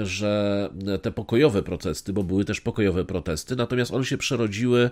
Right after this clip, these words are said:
w po-, protesty niepokojowe w momencie, kiedy członkowie właśnie aktywiści Awami League, prawda, czyli tej partii rządzącej,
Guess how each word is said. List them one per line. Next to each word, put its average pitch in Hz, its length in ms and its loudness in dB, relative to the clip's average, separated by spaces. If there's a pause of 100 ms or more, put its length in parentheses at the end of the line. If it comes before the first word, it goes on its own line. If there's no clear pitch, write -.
(420)
w - 60 -12
po-, 120 180 4
protesty 117 440 0
niepokojowe 120 720 2
w 110 80 -4
momencie, 110 380 -2
kiedy 104 300 -2 (260)
członkowie 110 560 0
właśnie 95 640 -2
aktywiści 98 540 -6
Awami 98 340 0
League, 95 260 -4
prawda, 90 280 -4
czyli 90 260 -6
tej 92 140 -4
partii 98 320 -4
rządzącej, 92 640 -2